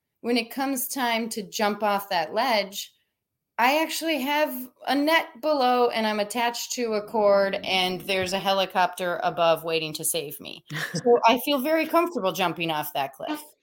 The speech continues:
Speaker 2: Mm-hmm,
Speaker 1: If
Speaker 2: mm-hmm,
Speaker 1: that makes
Speaker 2: mm-hmm.
Speaker 1: sense.
Speaker 2: Yeah, totally. And I, I'm guessing it has a lot to do with being a family of nine kids, too.
Speaker 1: <laughs>
Speaker 2: There's, there's a lot of cords and a lot of found, uh, places to jump to and with.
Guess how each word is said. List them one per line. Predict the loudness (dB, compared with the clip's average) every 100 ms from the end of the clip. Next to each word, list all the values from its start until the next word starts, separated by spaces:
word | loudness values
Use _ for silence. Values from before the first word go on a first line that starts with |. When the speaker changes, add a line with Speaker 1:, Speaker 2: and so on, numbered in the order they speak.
| _ _ -2
Speaker 2:
Mm-hmm, | 0 0
Speaker 1:
If | -4 -4 -16 -12 -8 -4
Speaker 2:
mm-hmm, | 0
Speaker 1:
that | 0 0
makes | -6 -4
Speaker 2:
mm-hmm. | -4
Speaker 1:
sense. | -6 -14 -20 _ 2
Speaker 2:
Yeah, | 4 4 2
totally. | 2 4 -2 -4 -18 -4
And | 2 2
I, |
I'm | 2 4 4
guessing | 4 2 2 0
it |
has | 0 0
a |
lot | 0 0
to | -2
do | -4 -2
with | -4 -4
being | -6 -6
a |
family | -6 -6 -4 -4 -4
of | -4
nine | -6 -6 -8 -10
kids, | -10 -12 -14 -14 -12 4 4 6
too. | 2 4
Speaker 1:
<laughs> | 0 0 -14 -12 -6 2
Speaker 2:
There's, | 2
there's | 2 4 6 6
a |
lot | 6 6
of | 6
cords | 6 6 6 4
and | 4
a |
lot | 6 6 6
of | 2 -2 -20 _
found, | -2 -2 -2 -4
uh, | -6 -10 _
places | -2 -2 -2 -8 -6
to | -10 -6
jump | -8 -8
to | 0 2 2 0
and | -6 -4
with. | -4 -4